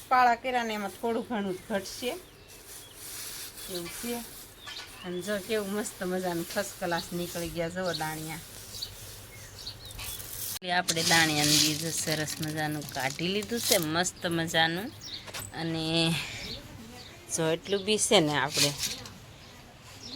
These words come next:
એટલું બી છે, દસ પાળા કરવાના છે ને એમાં થઈ રહેશે. અને બાકી કાઢ્યું જ છે થોડુંક.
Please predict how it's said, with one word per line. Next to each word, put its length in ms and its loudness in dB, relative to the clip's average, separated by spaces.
એટલું 320 -2
બી 140 0
છે, 200 4
દસ 260 10
પાળા 260 12
કરવાના 460 10
છે 200 4
ને 120 10
એમાં 200 8
થઈ 280 6
રહેશે. 440 6
અને 340 0
બાકી 280 0
કાઢ્યું 440 4
જ 140 -2
છે 100 6
થોડુંક. 420 4